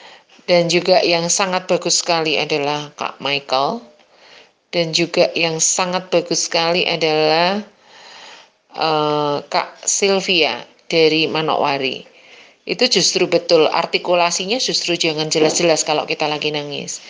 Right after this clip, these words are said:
Tapi Bu Kris, kalau pembaca naskah kayak gini nggak jelas, kita bukan cerita sekolah minggu, nggak bisa ngejelasin lagi apa yang dia tadi katakan. Nggak apa-apa, Saudara. Nggak apa-apa, karena memang kita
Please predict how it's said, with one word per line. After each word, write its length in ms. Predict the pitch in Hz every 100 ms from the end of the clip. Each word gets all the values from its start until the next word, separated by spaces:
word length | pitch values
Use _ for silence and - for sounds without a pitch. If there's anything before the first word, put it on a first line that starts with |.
| - - - -
Tapi 240 | 220 220 262
Bu 160 | 208
Kris, 160 | 240 302
kalau 240 | 277 233
pembaca 400 | 233 214 190 180
naskah 320 | 208 226 214 208
kayak 240 | 202 202
gini 160 | 220 277
nggak 240 | 226 208
jelas, 320 | 220 302 -
kita 320 | 240 233 311
bukan 320 | 240 190 208 202
cerita 320 | 214 202 214
sekolah 320 | - 202 202
minggu, 480 | 202 202 285 - - - - - -
nggak 140 | 190
bisa 160 | 190 214
ngejelasin 560 | 202 208 202 196 208 196
lagi 640 | 226 285 196 196 175 - _ _ _ _ _ -
apa 320 | 175 185 180
yang 80 | 175
dia 160 | 185
tadi 160 | 180 185
katakan. 400 | 165 165 170 -
Nggak 160 | -
apa-apa, 400 | - - 143 139
Saudara. 320 | 139 131 - - - - - -
Nggak 140 | - 180
apa-apa, 300 | 202 196 143
karena 340 | 143 151 160 160 - - - - - - 185
memang 400 | 180 208 262 262
kita 480 | 214 - 285 -